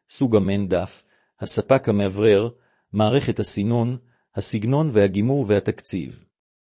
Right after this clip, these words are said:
על ידי איזון נכון בין גורמים אלה,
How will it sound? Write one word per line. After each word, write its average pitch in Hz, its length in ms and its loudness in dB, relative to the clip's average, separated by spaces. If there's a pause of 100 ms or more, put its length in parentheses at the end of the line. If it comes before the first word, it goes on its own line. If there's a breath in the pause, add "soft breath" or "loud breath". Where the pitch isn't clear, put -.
(600)
על 107 100 0
ידי 107 260 4
איזון 113 440 0
נכון 120 420 0
בין 104 180 4
גורמים 107 440 2
אלה, 98 260 -2